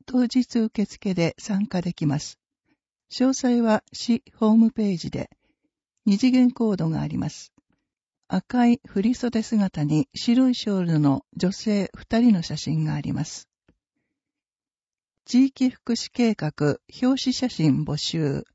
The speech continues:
問い合わせ、地域共生推進課、地域共生担当。電話、四二四の九一二一。Eメール、ディー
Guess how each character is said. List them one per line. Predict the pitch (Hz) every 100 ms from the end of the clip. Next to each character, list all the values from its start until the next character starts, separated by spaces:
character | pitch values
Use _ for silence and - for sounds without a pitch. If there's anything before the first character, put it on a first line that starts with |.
| _ _ _ _ _ _
問 | 254 240 247
い |
合 | 220
わ | 220
せ、 | - 196 185 - _ -
地 | - 277
域 | - 180
共 | - 202 208
生 | - 196
推 | - 196 190
進 | - 190
課、 | 185 170 151 - _ _ _ -
地 | 269 254
域 | - -
共 | 185 196
生 | - 185 -
担 | 170 175 -
当。 | 160 147 113 - _ _ _ _ -
電 | 214 240 240
話、 | 233 208 _ _ _ _
四 | 233 285 277
二 | 285 277 185
四 | 175 185 170
の | 151 - -
九 | - 247 254
一 | 254 269 - 151
二 | 165 180 180
一。 | 175 - - - _ _ _ _ _ -
E | 254 262
メ | 269 233
ー | 165
ル、 | 143 - _ _ _ 208
デ | 226
ィ | 240
ー | 160